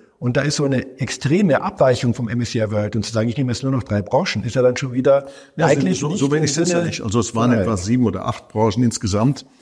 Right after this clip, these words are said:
Speaker 2: Ja, ähm, und auch beim Thema Immobilien, äh, da, äh, habe ich genauso entsprechend auch ein diversifiziertes Portfolio vorgeschlagen den Leuten. Wenig Deutschland,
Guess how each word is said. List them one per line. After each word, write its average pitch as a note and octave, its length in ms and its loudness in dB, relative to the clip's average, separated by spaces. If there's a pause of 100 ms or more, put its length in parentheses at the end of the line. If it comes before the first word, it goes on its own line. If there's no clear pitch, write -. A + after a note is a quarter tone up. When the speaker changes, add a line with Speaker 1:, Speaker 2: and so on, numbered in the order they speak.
(220)
Speaker 2:
Ja, B2 440 -2
ähm, G#2+ 420 2
und A2+ 260 -2
auch - 120 -4
beim G#2+ 160 2
Thema A2 180 2
Immobilien, C3 800 0
äh, A2+ 320 -2 (140)
da, G2+ 280 0
äh, - 400 -14
habe G2+ 140 -2
ich - 80 -4
genauso A2+ 520 2
entsprechend A2 600 0
auch G#2+ 160 -2
ein G#2 80 -4
diversifiziertes G#2 600 0
Portfolio A#2 440 0
vorgeschlagen G#2+ 560 0
den G#2 120 0
Leuten. G#2+ 360 -2 (480)
Wenig B2 420 2
Deutschland, B2+ 600 -2